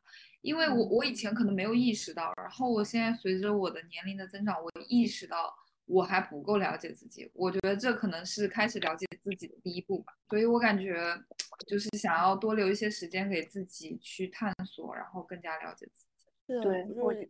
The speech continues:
Speaker 3: 其实我觉得就是我们从小可能就被教育说，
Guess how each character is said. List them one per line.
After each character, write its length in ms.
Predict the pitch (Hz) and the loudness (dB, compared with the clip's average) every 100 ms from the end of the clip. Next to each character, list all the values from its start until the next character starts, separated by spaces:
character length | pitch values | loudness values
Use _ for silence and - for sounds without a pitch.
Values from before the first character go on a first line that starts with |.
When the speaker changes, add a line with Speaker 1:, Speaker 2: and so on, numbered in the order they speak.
| _ | _
Speaker 3:
其 140 | - | -8
实 140 | 262 302 | -2 4
我 180 | 269 185 | 4 4
觉 220 | 185 185 | 0 0
得 320 | 208 233 233 220 240 _ | 2 2 -2 -8 -14 _
就 80 | 233 | -14
是 120 | 233 - | -12 0
我 180 | 202 165 | 2 4
们 180 | 180 220 | 2 0
从 240 | - 190 | -4 -2
小 160 | 226 185 | 0 0
可 100 | 170 | -2
能 140 | 165 | -8
就 80 | 196 | -4
被 100 | 190 | -2
教 240 | 185 190 180 | 2 2 2
育 20 | |
说， 260 | - 180 | 0 -4